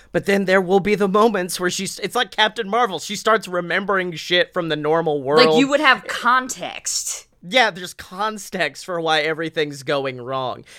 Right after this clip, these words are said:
Speaker 1: And also it establishes, like, Slytherins can be good. Slytherins are good. 'Cause, like, that's his big crux the whole time. It's like,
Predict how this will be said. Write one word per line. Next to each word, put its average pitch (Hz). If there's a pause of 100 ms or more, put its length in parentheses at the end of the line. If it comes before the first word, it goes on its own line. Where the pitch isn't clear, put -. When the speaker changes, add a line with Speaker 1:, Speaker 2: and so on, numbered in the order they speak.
(120)
Speaker 1:
And 156
also 165
it 151
establishes, 147
like, 127 (380)
Slytherins 160
can 269
be 151
good. 110
Slytherins 180
are 247
good. 156
'Cause, 180
like, 196
that's 277
his 175
big 131
crux 139
the 139
whole 127
time. 131
It's 117
like, 123